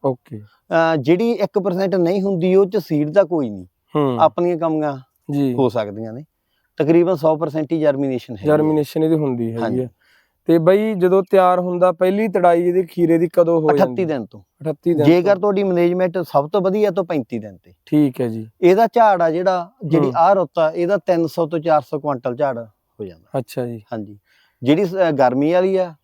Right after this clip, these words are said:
Speaker 2: ਉਹਦਾ
Speaker 1: ਹੂੰ।
Speaker 2: ਝਾੜ ਤਾਂ ਤੁਹਾਡੇ ਤੇ ਡਿਪੈਂਡ ਆ। ਪੰਜ ਸੌ ਤੋਂ ਲੈ ਕੇ ਹਜ਼ਾਰ ਕੁਇੰਟਲ ਤੱਕ ਵੀ ਤੁਸੀਂ ਲੈ ਕੇ ਜਾ ਸਕਦੇ ਹੋ।
Speaker 1: ਜਿੰਨਾ ਮਰਜ਼ੀ ਝਾੜ ਲੈ ਸਕਦੇ ਹੋ।
Speaker 2: ਹਾਂਜੀ।
Speaker 1: ਆਪਦੀ,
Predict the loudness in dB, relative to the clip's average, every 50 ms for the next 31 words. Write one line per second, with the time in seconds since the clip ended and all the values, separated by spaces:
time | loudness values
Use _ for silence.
0 | -4 -2 0 2 0 0 0 2 2 2 0 0 -4 -6 -4 -4 -4 -2 -2 -2
1 | -2 -4 -4 -4 -4 -4 -2 0 -2 -2 -2 -4 _ _ _ _ _ _ _ _
2 | _ _ _ _ _ 0 2 2 2 -2 -4 -6 -6 -4 -4 -4 -2 -2 -4 -4
3 | -4 -4 -4 -4 -6 -8 -14 _ _ _ _ -2 0 2 2 2 2 0 -4 -6
4 | -4 -4 -4 -4 -4 -4 -8 -6 -8 -8 -6 -4 -6 -4 -6 -8 -8 -8 -8 -8
5 | -4 -4 -4 -4 -6 -6 -6 -6 -8 -8 -10 -10 -4 -2 0 2 2 2 2 0
6 | 0 -2 -2 -2 -4 -4 -2 0 0 0 2 2 0 -2 -4 -4 -4 -4 -2 2
7 | 2 4 4 2 2 0 -2 -2 -2